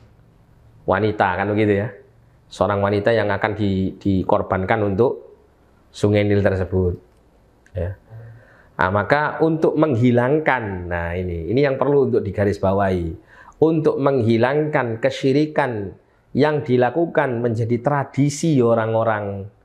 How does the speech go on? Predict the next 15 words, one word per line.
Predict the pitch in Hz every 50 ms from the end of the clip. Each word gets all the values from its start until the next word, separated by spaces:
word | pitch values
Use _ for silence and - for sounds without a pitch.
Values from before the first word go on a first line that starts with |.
| _ _ _ _ _ _ _ _ _ _ _ _ _ -
musyrik | 120 120 113 - - 147 143 139 -
di | 117 120
masa | 120 113 107 104 - 110 110
itu, | 139 160 156 - 123 107 101 95 95 95 98 104 113 - - - 147 - - - - - - - -
yang | - 120 127 127 127
selalu | 127 - 131 131 127 135 139 143
mengorbankan | 139 135 131 135 139 135 131 - - 104 104 107 107 110 123 120 120 113
seorang | - - - 113 117 117 120 120 123
wanita | 120 123 143 156 156 156 143 127 123 - -
untuk | 135 135 131 139 147 147
menjadikan | 131 127 110 113 110 104 117 135 139 135 117 117
Sungai | - 117 107 107 107 107
Nil | 107 107 107 107 104
ini | 107 104
mengalir, | 101 98 95 92 87 85 87 104 127 139 151 151 151